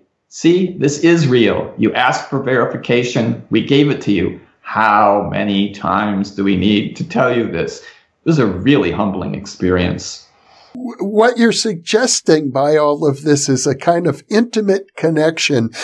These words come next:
Speaker 2: not just with the living creature, the owls, but with, uh, you have to say, uh,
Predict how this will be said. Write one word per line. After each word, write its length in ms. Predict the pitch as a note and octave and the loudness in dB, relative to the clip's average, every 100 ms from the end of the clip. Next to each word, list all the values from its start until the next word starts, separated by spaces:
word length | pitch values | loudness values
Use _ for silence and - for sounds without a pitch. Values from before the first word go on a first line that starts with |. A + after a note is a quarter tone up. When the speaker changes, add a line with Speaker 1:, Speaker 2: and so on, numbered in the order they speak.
| - | -4
Speaker 2:
not 300 | C#3 E3+ G#3+ | 2 2 2
just 360 | - F#3+ E3+ - | 2 2 2 -4
with 200 | - D#3+ | 0 0
the 120 | D3+ C3+ | 2 2
living 340 | F3+ F#3 C3 | 2 2 0
creature, 480 | - F#3 A3 - C3+ | 0 -2 0 2 2
the 200 | C3+ D3 | 4 2
owls, 640 | C#3+ G3 G#3+ C3+ A2+ - - | 4 2 2 0 -2 -6 0
but 260 | C#3 C#3+ | 2 2
with, 240 | D3 C#3+ C#3+ - - - - | 2 0 -2 -18 -20 -20 -8
uh, 260 | - C#3 - - - | -2 0 -2 -8 -10
you 240 | G3+ C#3 | 0 2
have 320 | C3 F3 - | 4 4 2
to 100 | - | -2
say, 440 | C#3 - F#3+ G#3+ G3 E3+ F#3 | -2 2 4 4 2 -4 0
uh, 180 | C#3+ C#3 | 2 2